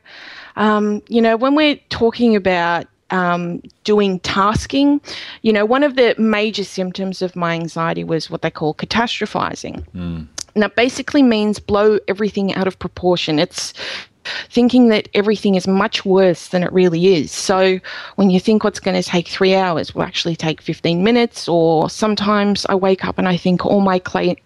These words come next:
Speaker 1: clients hate me and they don't.
Speaker 2: Mm.
Speaker 1: Or, um, I think I'm not gonna get any work for the next few months when there isn't, you know, an inch of evidence to support it. So,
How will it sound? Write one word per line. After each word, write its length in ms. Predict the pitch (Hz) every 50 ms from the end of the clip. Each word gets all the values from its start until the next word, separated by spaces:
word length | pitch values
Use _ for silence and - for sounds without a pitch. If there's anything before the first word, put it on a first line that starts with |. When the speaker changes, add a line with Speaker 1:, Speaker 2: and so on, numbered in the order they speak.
| - -
Speaker 1:
clients 640 | - - 208 196 202 202 196 175 160 143 - - - - - - - - - -
hate 380 | - - - 208 208 214 - 180
me 300 | 180 175 170 151 - -
and 100 | - 180
they 120 | 180 175 170
don't. 580 | 165 180 185 180 170 160 - - - - - - _ - - - -
Speaker 2:
Mm. 160 | 190 180 175 175
Speaker 1:
Or, 500 | 180 175 175 170 170 170 - - - -
um, 340 | 180 180 175 175 175 175 -
I 80 | - 196
think 260 | - - 214 202 202
I'm 340 | 214 202 196 202 196 196 202
not 220 | 208 220 - -
gonna 180 | - 220 214 202
get 240 | 190 202 202 - - _
any 220 | - 226 240 226 220
work 420 | 196 190 214 214 196 170 - -
for 160 | - - 202
the 120 | 175 185 190
next 260 | 180 175 - - -
few 140 | - 196 190
months 340 | 190 190 185 180 - -
when 160 | - 190 190 190
there 180 | 185 185 185
isn't, 460 | 190 190 - 185 180 175 170 - - - -
you 120 | - 196
know, 180 | 185 175 170 170
an 80 | 180 - -
inch 320 | - 214 220 226 214 - 214
of 180 | 190 175 - -
evidence 480 | - 190 185 196 175 170 165 170 - -
to 160 | - - 165
support 420 | - - 175 - - - 269 294 220
it. 160 | 139 - -
So, 380 | - - 220 208 202 208 202